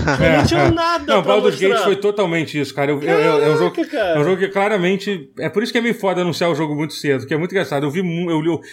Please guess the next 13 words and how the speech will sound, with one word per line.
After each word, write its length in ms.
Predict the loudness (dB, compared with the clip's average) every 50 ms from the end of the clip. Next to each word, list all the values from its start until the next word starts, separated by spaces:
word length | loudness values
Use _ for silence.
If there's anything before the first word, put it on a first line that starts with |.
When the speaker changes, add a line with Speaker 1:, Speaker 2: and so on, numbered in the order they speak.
| -16 -8 -6
Speaker 2:
eu 100 | -4 -4 -2 0
ouvi 300 | 0 0 0 0 0 0
muitas 400 | 0 2 0 2 2 0 0 0
entrevistas 640 | -2 -2 -2 0 0 0 -2 -4 -4 -4 -4 -4 -2
de, 300 | 0 0 0 0 -2 -6 -10 -14 -16 -16 _
com, 340 | -6 -4 -4 -2 -2 -2 -2
da, 200 | -2 0 0 0
da 120 | 0 0
Larian 320 | 0 2 2 2 0 0 -2
Studios 480 | -4 -4 -4 -4 -4 -2 -4 -6 -8
com, 400 | -8 -6 -6 -4 -4 -6 -6 -8 -10 -16 -20 -20 -20 _ -8
com, 300 | -6 -4 -4 -4 -4 -2 -2
eles, 180 | -2 -2 -2